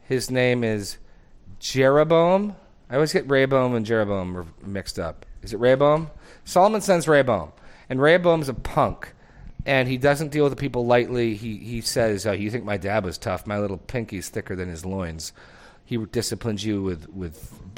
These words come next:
brambles and thorns. I'll discipline you with scorpions." And the people are like,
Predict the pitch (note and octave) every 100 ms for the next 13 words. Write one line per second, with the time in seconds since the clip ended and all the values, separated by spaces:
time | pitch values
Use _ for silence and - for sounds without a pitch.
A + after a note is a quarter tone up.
0 | - G#2+ A2+ A2+ G2 F#2+ E2+ A2+ G#2 G#2+
1 | G#2+ G2 - G#2+ G2 F#2+ E2 - - C3+
2 | A#2+ F#2 F2 - A2 - C3+ C#3 A#2 A2
3 | G2+ -